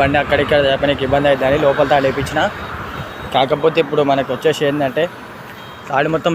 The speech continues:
లూజ్ అయిపోయింది. కానీ నేను ఒక్కనే ఉన్నా కదా, ఇప్పుడు ఏం చేయలేను ఇక దీన్ని. ఇక నిమ్మలంగా చూసుకుంటూ వెళ్ళిపోవాలి అంతే. ఇక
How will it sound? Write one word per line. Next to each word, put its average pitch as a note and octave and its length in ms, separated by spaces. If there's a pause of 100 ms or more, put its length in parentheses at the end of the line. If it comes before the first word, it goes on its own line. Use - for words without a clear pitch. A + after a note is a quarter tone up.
లూజ్ D#3 200
అయిపోయింది. B2 360 (2000)
కానీ C#3 160
నేను D3+ 160
ఒక్కనే D#3+ 320
ఉన్నా D#3 200
కదా, D3 200
ఇప్పుడు D3 220
ఏం D3+ 80 (120)
చేయలేను D#3+ 440
ఇక D3+ 140
దీన్ని. D3 240
ఇక C3 60 (1300)
నిమ్మలంగా D#3 440 (120)
చూసుకుంటూ E3 500
వెళ్ళిపోవాలి D#3 440
అంతే. D3+ 260
ఇక C3+ 60